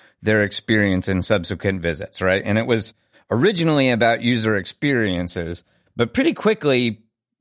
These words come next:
uh, evil advertisers figured out that it was a valuable tool to improve and target advertising. Um, and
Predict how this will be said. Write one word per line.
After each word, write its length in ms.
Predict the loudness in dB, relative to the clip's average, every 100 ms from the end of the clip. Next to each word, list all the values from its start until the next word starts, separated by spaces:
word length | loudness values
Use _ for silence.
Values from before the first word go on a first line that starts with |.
| -2
uh, 220 | 2 2 2
evil 280 | 0 0 2
advertisers 800 | 2 2 0 0 2 2 -2
figured 340 | -2 0 2 4
out 280 | 4 2 0
that 120 | 0
it 80 | 0
was 160 | -2
a 60 | 0
valuable 580 | 2 2 4 2 2 0
tool 420 | 0 2 2 0
to 380 | 0 0 0 0
improve 600 | -2 -2 0 0 2 2
and 220 | 0 -2
target 680 | -4 0 2 2 2 0 -6 _ _ _ _ -2
advertising. 960 | 2 2 0 -4 -2 -2 -4 -8 -12 -14 _ _ -20 _ -4
Um, 300 | -2 -2 -4
and 460 | 0 2 2 0